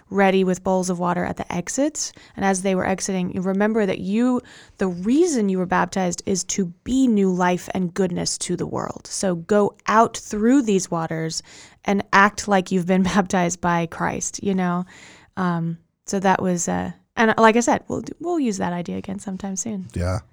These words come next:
Speaker 2: we will.
Speaker 1: Next year, act surprised.
Speaker 2: <laughs> Do you remember your baptism, Rebecca?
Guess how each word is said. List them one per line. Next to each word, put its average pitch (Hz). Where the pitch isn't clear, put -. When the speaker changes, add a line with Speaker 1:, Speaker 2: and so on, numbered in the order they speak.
Speaker 2:
we 104
will. 101
Speaker 1:
Next -
year, 254
act 190
surprised. 190
Speaker 2:
<laughs> -
Do 120
you 117
remember 95
your 101
baptism, 101
Rebecca? 98